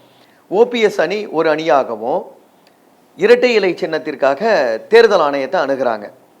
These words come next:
ஆயிரத்தி தொள்ளாயிரத்தி எண்பத்தி ஒன்பதாம் ஆண்டிற்கு பிறகு மீண்டும் செயல்பாட்டிற்கு வந்த இரட்டை இலை சின்னம், இந்த இவ்விரு தரப்பினர் ஆவணங்களை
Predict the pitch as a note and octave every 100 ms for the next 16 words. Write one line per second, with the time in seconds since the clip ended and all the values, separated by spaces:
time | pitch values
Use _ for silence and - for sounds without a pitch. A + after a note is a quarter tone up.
0 | _ - D3 F#3+ F#3+ F#3+ D#3+ D#3+ D#3+ D#3+
1 | D3+ D3 D#3 F#3 E3+ D#3 D#3 D#3+ D3+ C#3+
2 | C#3+ C#3+ C#3+ C#3 C#3 C#3 E3 F#3 F#3+ F#3
3 | E3 D#3 D#3+ D3+ D3 D3 C#3 D3 C3+ C#3+
4 | D#3 F3 - C3+ D3 D3+ D#3 C#3 C3+ C3+
5 | C3 B2+ C#3 C#3+ C#3+ _ _ - E3 E3
6 | E3+ F3+ G3+ F#3 F3+ G3 - A#3+ G#3 F3
7 | - D3+ F#3+ F#3+ F3 D3 C3+